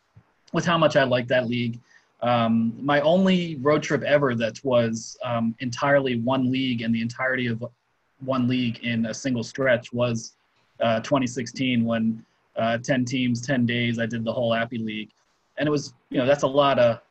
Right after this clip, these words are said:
I was worn out, but it was not that hard to do because,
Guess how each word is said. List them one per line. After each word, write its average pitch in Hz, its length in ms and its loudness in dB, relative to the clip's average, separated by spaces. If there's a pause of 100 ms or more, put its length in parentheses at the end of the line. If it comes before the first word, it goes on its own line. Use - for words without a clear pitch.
(140)
I 131 180 0
was 135 140 0
worn 139 240 4
out, 143 360 0
but 117 200 -4
it 139 120 -4
was 120 320 -6
not 202 260 -2
that 196 160 2
hard 185 220 0
to 156 60 -2
do 185 260 0
because, 143 500 -2